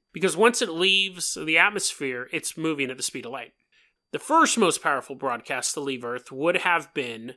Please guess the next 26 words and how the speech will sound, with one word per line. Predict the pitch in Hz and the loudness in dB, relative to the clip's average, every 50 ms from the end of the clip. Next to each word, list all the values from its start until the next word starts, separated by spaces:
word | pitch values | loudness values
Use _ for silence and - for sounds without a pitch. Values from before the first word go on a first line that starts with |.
| _ _ _ _ _ _ _ _ | _ _ _ _ _ _ _ _
well, | 190 185 | 2 2
according | 180 - - 311 339 320 302 | 2 4 4 4 6 6 4
to | 277 262 | 2 2
Carl | - 247 240 220 196 - | 4 4 4 4 4 0
Sagan, | - - - 240 240 247 247 185 143 120 110 110 220 226 - _ | -2 -2 0 0 0 0 0 -4 -6 -8 -8 -10 -14 -20 -16 _
it | - 208 202 - | 6 6 6 6
was | 202 202 196 185 156 156 151 | 6 4 4 4 2 0 0
the | 160 | 2
Nuremberg | 160 185 220 226 247 208 196 156 156 147 143 135 | 6 8 10 10 10 10 8 6 4 2 4 4
rallies, | 135 135 131 127 127 127 135 123 120 120 - - - - | 4 4 4 4 2 0 -4 -6 -6 -6 -6 -6 -6 0
Hitler's | - 196 214 208 208 208 170 - | 2 2 2 4 2 2 2 2
Nuremberg | 170 165 165 165 156 143 123 123 113 110 | 4 4 6 6 6 4 2 -2 -6 -6
rallies. | 107 104 104 104 120 135 - - - - | -8 -10 -12 -12 -14 -16 -18 -18 -6 -4
But | 170 | 2
that's | 170 196 196 - | 4 4 4 6
actually | 226 196 - - 196 175 | 4 2 4 2 2 4
not | 170 151 123 - | 4 2 2 -2
true. | - - - 127 - - - _ _ _ _ _ _ _ _ _ _ _ _ _ _ _ | -6 -8 -8 -10 -12 -14 -20 _ _ _ _ _ _ _ _ _ _ _ _ _ _ _
It | - 180 180 175 | 2 2 2 4
was | 170 156 - | 2 2 2
Hitler, | - - 381 381 277 214 - 240 | 6 6 6 6 6 6 6 8
<laughs> | 214 202 | 8 6
it | 185 | 4
still | - - - - - 349 339 330 269 - | 2 4 4 8 8 10 10 8 6 4
was | - 190 - | 2 0 4
Hitler, | - 370 330 262 196 160 147 139 | 4 4 2 4 2 2 2 2